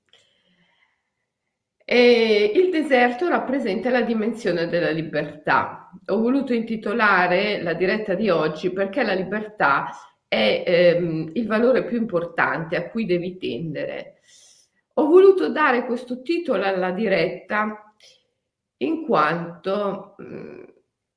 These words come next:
secondo me, questo valore, che poi è davvero il valore più importante a cui dobbiamo tendere,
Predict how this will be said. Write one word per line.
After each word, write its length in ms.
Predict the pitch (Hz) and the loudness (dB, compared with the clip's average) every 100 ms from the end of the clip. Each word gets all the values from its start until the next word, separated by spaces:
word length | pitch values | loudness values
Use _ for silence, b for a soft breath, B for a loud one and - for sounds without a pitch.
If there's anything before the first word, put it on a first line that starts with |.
| _ _ _ _ _ _ _ | _ _ _ _ _ _ _
secondo 500 | - 311 311 349 233 | -14 -12 -4 0 2
me, 640 | 214 196 165 165 - - - | 2 2 0 -2 -6 -12 -6
questo 380 | 254 254 254 185 | -4 -4 -6 -6
valore, 1080 | 170 185 185 165 139 156 151 185 185 - _ _ _ _ _ _ _ _ _ | -2 0 2 0 -2 -2 -4 -4 -8 -12 _ _ _ _ _ _ _ _ _
che 140 | 185 | -10
poi 280 | 226 494 214 | -2 0 2
è 40 | |
davvero 440 | 190 196 190 - 185 | 0 -4 -2 0 0
il 60 | |
valore 380 | 160 156 170 156 | 0 0 0 -2
più 160 | - 170 | -4 -6
importante 680 | - 165 - 185 180 165 151 | -6 -8 -8 -4 -4 -4 -8
a 60 | |
cui 180 | - 214 | -6 -6
dobbiamo 480 | 175 170 180 175 170 | -4 -4 -4 -4 -4
tendere, 800 | 147 131 165 160 139 196 220 | -6 -6 -6 -4 -4 -6 -10